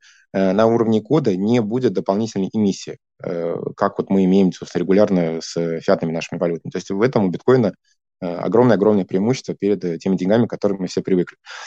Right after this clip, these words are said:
Дальше, по поводу волатильности биткоина. Вот, э, всех очень сильно пугает, э, вот эти самые просадки биткоина на, м, семьдесят процентов, на пятьдесят, на восемьдесят процентов, на девяносто процентов. Всё это было-было. Но, м, если кто в курсе, есть такой процесс в блокчейне биткоина, как халвинг, то есть уполовинивание,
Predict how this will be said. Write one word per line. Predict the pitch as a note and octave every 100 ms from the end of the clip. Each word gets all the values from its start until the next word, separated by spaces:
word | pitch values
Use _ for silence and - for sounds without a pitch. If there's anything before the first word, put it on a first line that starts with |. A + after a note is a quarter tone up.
| - -
Дальше, | G#2 F#2+
по | G2+
поводу | G2+ C3
волатильности | A2 A2+ A2+ G2 -
биткоина. | E2 F#2+ - F2 D#2+ - -
Вот, | F2+ -
э, | G#1+ - C3+
всех | D3 D3
очень | -
сильно | G2+ C3 A2
пугает, | G2+ F#2 A2+ A2 -
э, |
вот | F2 E2+ E2+ E2+ F2 - -
эти | G2+
самые | G#2
просадки | F#2 G#2 F#2 -
биткоина | D#2+ - F2 D#2+
на, | F2+ G#2 - - _
м, | F#2 D#2+ D#2+
семьдесят | - G2 A#2
процентов, | G#2 G2+ G#2 -
на |
пятьдесят, | F2+ F#2 F2+ G#2
на | F#2+
восемьдесят | E2+ G2+ G#2 -
процентов, | F#2 - F#2 -
на |
девяносто | G2 G2+ E2+ G2 -
процентов. | F#2+ F2 F#2+ E2+ E2+
Всё | A#2
это | -
было-было. | G#2 A2 G#2 G2 E2+ - _ - - - -
Но, | G2+ G#2+ G#2+ G2+ -
м, | G2+ F#2 F#2
если | - G#2+ -
кто | -
в | -
курсе, | F#3+ -
есть | G2
такой | G2 G2+
процесс | G#2+ G#2 G2 F2
в | F2+ E2+ F#2
блокчейне | G2 G2 G2+
биткоина, | F#2 F#2 E3+ B2+
как | G#2+
халвинг, | - F#2 E2 D#2+
то |
есть | F#2 -
уполовинивание, | F2+ G#2+ C3+ C#3+ A#2 G#2+